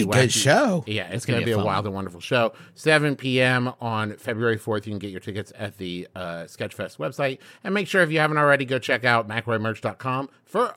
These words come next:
Speaker 2: all the cool merch.
Speaker 3: All the cool merch. You heard it here first. Thanks to Montaigne for the use of our theme song, My Life Is Better With You. Uh, I,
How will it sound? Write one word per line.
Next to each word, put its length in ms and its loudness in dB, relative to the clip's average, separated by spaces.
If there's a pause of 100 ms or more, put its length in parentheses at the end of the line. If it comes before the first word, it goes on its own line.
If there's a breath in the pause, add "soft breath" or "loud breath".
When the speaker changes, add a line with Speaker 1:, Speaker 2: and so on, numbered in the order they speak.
Speaker 2:
all 680 10
the 140 0
cool 400 -6
merch. 1000 -8 (640)
Speaker 3:
All 300 10
the 120 -4
cool 280 -4
merch. 380 -10
You 100 -4
heard 160 -2
it 100 -10
here 160 -8
first. 480 -14
Thanks 260 4
to 80 -4
Montaigne 500 -2 (440)
for 80 -2
the 100 -4
use 120 -2
of 80 -8
our 40 -6
theme 180 -10
song, 180 -8
My 120 -8
Life 220 -10
Is 100 -12
Better 220 -12
With 180 -20
You. 220 -16 (560 soft breath)
Uh, 440 -10 (100)
I, 320 -8